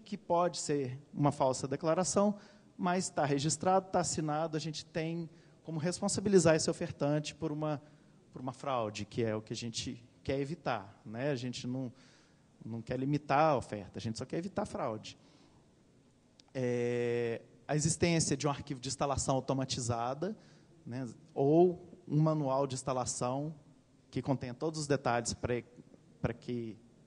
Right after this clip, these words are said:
alguém tenha autonomia de instalar esse software, sem dependência dele.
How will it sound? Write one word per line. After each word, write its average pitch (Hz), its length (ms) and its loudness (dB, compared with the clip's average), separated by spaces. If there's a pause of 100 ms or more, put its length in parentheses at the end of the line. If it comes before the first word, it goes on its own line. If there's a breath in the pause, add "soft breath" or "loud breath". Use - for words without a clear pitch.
(240)
alguém 123 760 -2
tenha 131 120 4
autonomia 143 540 4
de 135 80 -2
instalar 113 320 -4
esse 113 160 -2
software, 123 560 -2
sem 117 320 -4 (240)
dependência 110 680 -2
dele. 131 520 -4